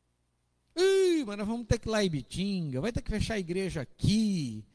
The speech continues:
E os irmãos, e como que vai ficar?" Eu falei: "Ah, bom, mas vai ficar problema seu, né? Eu vou me batizar lá em Bitinga, então se o senhor quiser ir comigo, se o senhor quiser." Aí ele falou: "Convence mais um."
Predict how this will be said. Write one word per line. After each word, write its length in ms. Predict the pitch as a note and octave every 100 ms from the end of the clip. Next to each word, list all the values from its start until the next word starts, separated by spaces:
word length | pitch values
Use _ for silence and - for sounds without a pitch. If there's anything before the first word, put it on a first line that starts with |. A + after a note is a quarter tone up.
| _ - -
E 60 |
os 100 | D4+
irmãos, 400 | B3 A#3 A#3 G#3+
e 80 | F#3+
como 220 | - C4+
que 60 | A#3+
vai 120 | A#3+
ficar?" 800 | - E3+ - F3+ G3+ F#3+ C#3 A#2+
Eu 120 | F#3+ -
falei: 160 | F#4
"Ah, 20 | F#4
bom, 240 | C#4 C3+ - - G#3+
mas 160 | G#3 C#4+
vai 100 | C#4+
ficar 160 | -
problema 360 | A#3 D4+ D#4+ G4
seu, 460 | - E3+ D#3+ C3 B2 - _ _ _ _ _ _ _ _ _
né? 260 | - F#3+ B3+ - _ _ _ _ _ _
Eu 180 | F#3+ B3
vou 200 | G3 F#3
me 80 | F#3+
batizar 480 | E3 D3+ F#3+ G3 G3
lá 80 |
em 60 | A3
Bitinga, 320 | D#4+ - F4
então 240 | A#3+ E3 F3+
se 80 |
o 20 | -
senhor 160 | E3
quiser 340 | - D3 C3 D3
ir 40 |
comigo, 380 | D3 G3+ G3+ A#3
se 40 |
o 20 | -
senhor 100 | D3+
quiser." 480 | C#3+ C#3 E3 C#3+ - _ _ _ _ _ _ _ _ _ _ _ _ -
Aí 120 | D3
ele 120 | G3
falou: 200 | F#3+ G3+
"Convence 460 | F#3 G3+ G#3 C#4+ -
mais 300 | C4+ A#3+ F3
um." 300 | G#3 A#3 F3